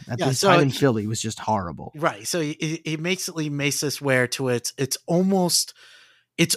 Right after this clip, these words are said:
Speaker 2: almost like a post-apocalyptic atmosphere, but it's not.
Speaker 1: Yeah.
Speaker 2: But that's, he kinda has that feeling. But in, combined with this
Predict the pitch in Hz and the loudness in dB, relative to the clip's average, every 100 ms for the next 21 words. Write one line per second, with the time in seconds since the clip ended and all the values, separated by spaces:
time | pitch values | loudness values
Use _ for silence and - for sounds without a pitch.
0 | - 180 202 214 202 180 170 165 165 156 | 0 2 4 2 0 0 2 2 2 -2
1 | - 156 147 151 151 143 - 151 - 151 | 0 0 0 -2 2 0 0 -8 -4 -6
2 | - 143 - 143 - 156 143 123 - - | -2 -2 -2 -6 -4 -2 -2 -2 -8 -10
3 | 113 110 156 - _ _ _ _ _ 131 | -10 -6 -6 -8 _ _ _ _ _ 4
4 | 139 131 147 147 - - 147 - 185 180 | 4 2 -2 -2 -4 -8 -8 -4 -4 -2
5 | 180 170 160 - 185 160 139 151 143 - | -2 0 -2 -2 -2 -2 -4 -8 -12 -8
6 | 151 - 156 226 294 277 170 - 131 123 | -8 -8 -2 0 2 2 0 0 0 0
7 | - | -4